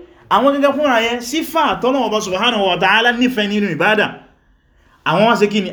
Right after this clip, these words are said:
Àwọn sọ ọ́ di pé òun gangan ni kíni? Òun gangan ni ghaya. So, so, tẹ́ bá tún wò ń sìn,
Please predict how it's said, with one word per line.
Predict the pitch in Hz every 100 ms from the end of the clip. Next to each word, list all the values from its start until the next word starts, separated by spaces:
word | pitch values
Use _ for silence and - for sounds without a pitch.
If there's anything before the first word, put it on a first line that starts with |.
| -
Àwọn | 147 185 233
sọ | 226 214 220
ọ́ | 202
di | 208
pé | 247
òun | 208 170
gangan | 170 180 170
ni | 180
kíni? | 175 165 160 - - 120
Òun | 147 165
gangan | 170 165
ni | 160
ghaya. | 147 170 170 - - _ _ _ _ _ _ _ _ _ _ _ _ _ _ _ _ _ _ _ _ - - _ - -
So, | 208 220 233 - _ _ _ _ _ _ _
so, | 226 226 180
tẹ́ | 202
bá | 254
tún | 262 269
wò | 214
ń |
sìn, | 208 139